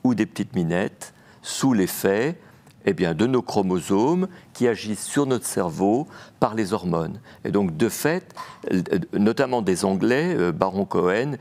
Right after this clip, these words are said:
et toute son équipe, ont réussi à prouver que, à la naissance,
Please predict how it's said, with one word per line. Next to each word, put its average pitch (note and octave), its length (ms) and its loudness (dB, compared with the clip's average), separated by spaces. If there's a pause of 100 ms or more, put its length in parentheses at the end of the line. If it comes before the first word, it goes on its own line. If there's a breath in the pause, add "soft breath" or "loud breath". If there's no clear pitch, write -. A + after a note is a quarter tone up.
(200 loud breath)
et F#2 60 -2
toute - 200 -4
son G2+ 180 0
équipe, D3 440 -2 (280 loud breath)
ont G#2 100 0
réussi A2 680 0
à F#2 120 0
prouver A#2 720 0 (920)
que, G#2 280 2 (200)
à C3 100 2
la C#3+ 140 -2
naissance, - 800 -2